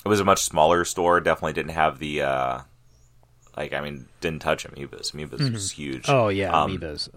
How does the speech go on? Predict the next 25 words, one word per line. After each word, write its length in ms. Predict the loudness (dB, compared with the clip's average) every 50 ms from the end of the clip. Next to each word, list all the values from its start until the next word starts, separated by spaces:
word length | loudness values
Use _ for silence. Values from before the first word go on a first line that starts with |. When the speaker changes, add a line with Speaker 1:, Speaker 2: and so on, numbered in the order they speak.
| -18 -16
Speaker 2:
amazing. 420 | -14 -12 -10 -8 -8 -10 -10 -2 4
Speaker 1:
Aaron's 240 | 6 8 8 8 6
was 160 | 2 4 6
always 240 | 6 6 6 6 2
really 120 | 0 -2 2
cool. 100 | 4 4
Like, 200 | 4 4 2 2 4
Aaron's 300 | 6 8 8 8 6 4
and 80 | 2 2
Amoebas 400 | 2 2 4 6 6 6 6 6
were 100 | 8 8
always 260 | 8 8 8 4 2
really 220 | 2 2 2 2
good 180 | 2 2 0 0
because, 520 | 0 -4 -2 0 2 2 2 0 0 0
uh, 260 | 2 2 2 2 2 0
you 120 | -2 -6
could 100 | -8 -4
find 200 | 0 2 2 2 2
a 20 |
lot 300 | 2 4 6 6 6 6
of 180 | 4 0 -2 -6
used 640 | -12 -12 -8 -8 -6 -4 -4 -4 -6 -6 -8 -8
stuff, 560 | -8 -4 2 4 6 6 6 4 -2 -12 -20 -20 -20 -20 -8
and 540 | -4 -2 -2 0 0 -2 -2 -4 -6 -10 -14